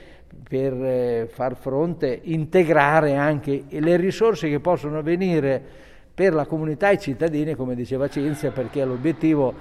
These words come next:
è quello di portare più risorse, eh, più benessere, eh, più crescita, più sviluppo, con un taglio anche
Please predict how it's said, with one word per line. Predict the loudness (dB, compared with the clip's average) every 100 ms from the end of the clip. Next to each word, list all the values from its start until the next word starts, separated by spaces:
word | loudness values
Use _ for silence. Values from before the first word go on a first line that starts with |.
| -18 -20 -8
è | -6
quello | -2 2 2 2
di | 0
portare | -2 -2 2 2 2 -2
più | 4 4
risorse, | 4 4 6 6 2 2 4 4 2 -10 -20 -20 -10
eh, | -4 -4 -4 -4
più | 2 8
benessere, | 8 8 4 2 2 4 6 4 2 -6 -18 -20 -6
eh, | 0 2 2
più | 4 6 6 4
crescita, | 4 6 6 4 0 0
più | 0
sviluppo, | 2 4 4 2 0
con | 4 4
un | 4 2
taglio | 4 6 6 6
anche | 4 4 0 0 0 0